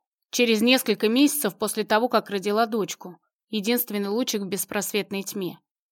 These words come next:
Всё началось до банального просто. Залетела от мажорика, влюбившись в него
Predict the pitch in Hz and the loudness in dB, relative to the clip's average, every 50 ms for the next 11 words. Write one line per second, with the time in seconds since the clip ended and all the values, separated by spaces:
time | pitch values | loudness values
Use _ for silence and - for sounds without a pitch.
0 | _ _ _ _ _ _ _ _ _ - - 339 370 381 349 - 320 339 370 349 | _ _ _ _ _ _ _ _ _ 2 6 8 8 8 8 8 6 6 6 6
1 | 285 277 233 262 262 269 285 294 285 285 262 254 247 - - 185 175 170 - - | 4 6 6 8 8 8 8 8 8 8 6 4 0 -2 -4 -6 -6 -8 -10 -12
2 | - 180 - _ _ _ _ _ _ _ _ _ _ - - 240 240 247 269 254 | -14 -18 -18 _ _ _ _ _ _ _ _ _ _ 0 2 4 6 6 6 6
3 | - 370 370 294 196 175 - 196 190 196 190 240 285 311 302 285 294 269 262 240 | 6 6 8 8 6 4 2 0 -2 0 2 2 2 2 2 2 0 0 0 0
4 | 247 247 254 220 226 262 254 - - 254 233 - 214 226 220 226 208 220 226 220 | 2 0 0 2 0 0 0 0 -4 -4 -6 -4 -4 -4 -4 -2 -2 -2 -2 -4
5 | 214 - | -4 -8